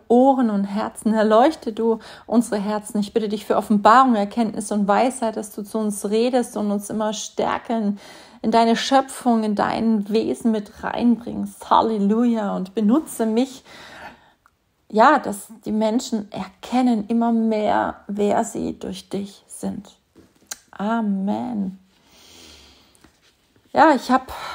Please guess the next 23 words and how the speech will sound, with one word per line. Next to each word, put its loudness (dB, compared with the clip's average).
letztens 0
mich -4
viel -2
mit -2
der -2
Thematik -2
beschäftigt, -6
ähm, -6
unser -2
Wesen, -8
eine -8
neue -10
Schöpfung. -6
Du -12
bist -10
eine 0
neue 0
Schöpfung, 0
wie 2
du 4
bestimmt -4
schon -6
weißt. -4